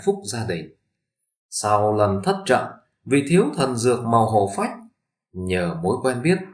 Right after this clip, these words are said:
nên anh đã mua được một chai hóa chất. Nhờ đọc nhiều tài liệu chuyên ngành, anh biết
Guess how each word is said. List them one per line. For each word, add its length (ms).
nên 140
anh 140
đã 80
mua 240
được 140
một 300
chai 240
hóa 300
chất. 160
Nhờ 340
đọc 300
nhiều 380
tài 140
liệu 240
chuyên 200
ngành, 220
anh 300
biết 200